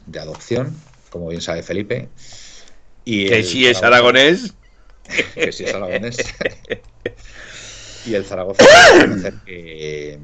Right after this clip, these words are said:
Speaker 1: que me toca un poquillo la patata, me toca un poquillo, ¿vale? Eh, son de estos equipos que, bueno, que,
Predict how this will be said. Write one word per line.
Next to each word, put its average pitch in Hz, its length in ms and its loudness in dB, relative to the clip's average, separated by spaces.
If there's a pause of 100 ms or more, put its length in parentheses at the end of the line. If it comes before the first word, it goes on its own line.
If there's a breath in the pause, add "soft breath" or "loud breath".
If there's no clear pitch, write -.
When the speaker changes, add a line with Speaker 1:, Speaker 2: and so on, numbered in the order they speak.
(500)
Speaker 1:
que 104 100 -10
me 104 100 -8
toca 156 160 -4
un 131 100 -8
poquillo 101 240 -6
la 90 100 -8
patata, 73 420 -16 (140)
me 82 100 -20
toca 95 180 -12
un 90 100 -14
poquillo, 82 360 -14 (140)
¿vale? 87 220 -14 (560)
Eh, 73 360 -10
son - 260 -10
de 71 60 -8
estos - 200 -6
equipos 82 340 -8
que, 80 140 -8
bueno, 71 240 -10
que, 65 400 -14